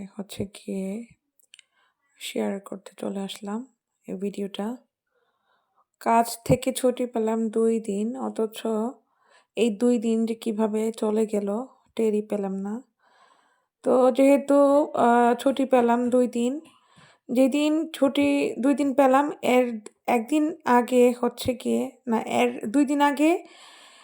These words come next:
ফ্যামিলি ডাক্তার আমাকে একটা রিসেপ্টা দিয়েছিল অথরিনো। তো অথরিনো হচ্ছে গিয়ে নাকের, আহ, একটা পরীক্ষা। তো এই, আহ, মানে ভিজিট আর কি, ভিজিট,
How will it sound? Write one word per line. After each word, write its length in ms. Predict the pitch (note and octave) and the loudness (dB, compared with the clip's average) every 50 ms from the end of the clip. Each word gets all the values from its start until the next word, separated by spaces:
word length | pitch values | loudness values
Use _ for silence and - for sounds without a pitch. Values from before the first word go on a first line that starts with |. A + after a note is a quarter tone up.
| _ | _
ফ্যামিলি 420 | - - C#4+ C#4 C#4 D4 C4+ D4 C#4 | 2 4 6 6 6 4 2 2 4
ডাক্তার 360 | C4 C#4+ C#4+ C#4 C#4 D4+ C#4+ | 6 6 4 6 4 4 4
আমাকে 300 | C#4 C4 C4 C4 B3+ C4+ | 4 4 4 2 2 2
একটা 420 | C4 B3 - - B3+ B3 B3 B3 | 0 0 0 2 2 4 4 4
রিসেপ্টা 400 | B3 B3 A#3+ - C4+ C4 - C4+ | 4 2 2 2 0 2 2 0
দিয়েছিল 480 | B3 C4+ C4 C4 B3+ - - B3+ B3 B3 | 2 4 4 2 2 2 -2 0 2 2
অথরিনো। 960 | A#3 B3 C#4 - B3+ B3 B3+ - C4 B3+ B3+ B3+ B3 A#3+ A#3+ B3 C#4 E4 - _ _ _ _ _ - - - - - _ _ _ | 2 2 2 2 2 2 4 4 4 4 4 2 0 0 0 -2 -2 -4 -8 _ _ _ _ _ -20 -20 -20 -20 -20 _ _ _
তো 360 | - A#3 A#3 A3+ A3+ A3+ A3+ | 2 4 4 6 6 6 4
অথরিনো 420 | A#3 A#3 - B3+ B3+ B3 A#3+ B3 A#3 | 2 2 2 2 2 2 2 0 -2
হচ্ছে 220 | A#3 A#3 - - | -4 -4 -4 -4
গিয়ে 120 | - B3+ | -4 -2
নাকের, 580 | A#3+ A#3 A#3 A#3 A3+ - B3+ A#3+ A#3+ A#3 A#3 A3+ | -2 0 0 -2 0 0 0 0 0 0 -2 -2
আহ, 220 | A3+ A3 G#3+ G#3+ | -2 -2 -2 -2
একটা 200 | G#3+ G#3 - - | -4 -4 -6 -8
পরীক্ষা। 600 | G#3+ G#3+ - A#3+ A#3 A3 - - - A3 A#3 - - _ _ - _ _ _ - - - _ _ _ | -6 -2 -2 -2 -2 -2 -4 -6 -4 -4 -4 -6 -8 _ _ -20 _ _ _ -20 -20 -20 _ _ _
তো 60 | - | 2
এই, 200 | - A#3+ A#3+ A#3+ | 4 4 6 4
আহ, 480 | A#3 A3 A#3 - G#3 A3 A3 A3 A3 A3 | 2 0 -4 -2 0 2 2 4 4 2
মানে 240 | G#3+ A3 A3 A3 A3 | 2 2 2 2 2
ভিজিট 460 | G#3 G#3 A3+ A3+ G#3 A3+ A3 G#3+ - | 0 0 -2 -2 -2 -4 -4 -2 0
আর 180 | A3 G#3 G#3 G3+ | 0 0 0 -2
কি, 160 | G#3 - G#3+ | -4 -6 -4
ভিজিট, 480 | F#3+ G3+ G#3 G3+ G#3 G#3 G#3 G3+ - | -2 0 0 0 2 0 0 -2 -4